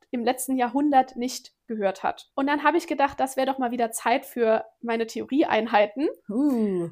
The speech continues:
Speaker 1: Und zwar hab ich dann nämlich geguckt, was so generell als die seltensten Siegelkräfte zählen. Ich meine, die zwei ersten sind ja klar, da haben wir drüber gesprochen, das sind nämlich Schattengebieter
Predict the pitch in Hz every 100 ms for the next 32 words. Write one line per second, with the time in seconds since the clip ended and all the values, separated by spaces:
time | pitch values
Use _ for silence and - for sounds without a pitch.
0 | - 285 269 - 262 294 269 269 269 269
1 | 262 - 220 311 320 - 214 226 294 -
2 | 277 262 254 247 247 233 262 294 - _
3 | - 240 - 247 240 220 262 285 269 -
4 | 233 240 254 254 - 220 - 220 - 196
5 | 196 185 196 - _ - 247 269 247 -
6 | - 233 285 - 233 269 - 285 247 240
7 | 202 - 233 254 311 254 240 233 226 -
8 | - 247 254 240 - 247 220 220 - 285
9 | 311 277 262 262 277 262 254